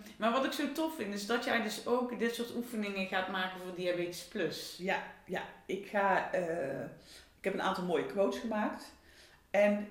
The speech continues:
Speaker 2: ik heb vijf filmpjes opgenomen waarin ik elke keer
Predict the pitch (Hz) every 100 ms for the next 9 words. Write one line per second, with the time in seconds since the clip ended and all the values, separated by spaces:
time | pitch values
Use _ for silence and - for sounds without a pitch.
0 | - 214 202 180 180 - - - 208 214
1 | - 214 196 147 - - 196 - 180 170
2 | 165 165 170 - - - - 165 190 185
3 | 190 165 - - 196 233 220 - 190 202